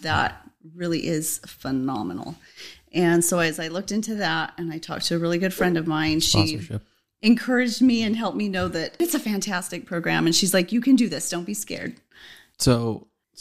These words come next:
Speaker 2: I, I had some friends that did homeschooling, but I never really understood it. So do they just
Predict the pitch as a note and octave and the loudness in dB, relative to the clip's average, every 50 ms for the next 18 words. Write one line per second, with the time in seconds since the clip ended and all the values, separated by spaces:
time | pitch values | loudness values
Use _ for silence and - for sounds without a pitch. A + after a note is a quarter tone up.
0 | - - B2 - A2 A2 A2 - - - G#2+ B2 C3+ C3+ D#3 D#3 C#3+ - - - | -6 -6 -2 0 0 0 0 -2 -4 -2 -2 0 0 0 0 -2 -2 -4 -4 -2
1 | A2 G#2 A2 A2 G#2 - G2+ F#2+ F#2+ F#2+ G2+ F#2+ F2 - G#2 - F#2+ F#2+ G2 E2 | 0 0 0 0 0 -2 -2 -4 -4 -4 -4 -6 -6 -6 -4 -2 -2 -2 0 0
2 | F#2+ F2 F#2 G#2 - - - - F#2 E2+ E2 F2 F2 F2 F#2 G2 F#2+ F#2+ F#2+ G2+ | 0 0 2 2 0 0 0 0 -2 -2 0 -2 -2 -2 0 0 0 2 0 0
3 | F#2+ G2 F#2+ F#2 F2 F2+ F2+ F2 E2+ F2 F2 - - - F2+ F2 E2+ D#2+ F2 - | 0 0 0 0 0 0 -2 -2 -2 -2 0 0 0 2 2 2 0 0 -2 -2
4 | - - G2+ F#2+ F#2+ F#2+ F2+ F2+ G2 G2 G2+ F#2+ A2 G#2 F#2+ F#2+ G#2+ - - - | -2 -2 0 0 0 0 0 2 2 2 2 0 0 0 0 2 0 0 -2 -4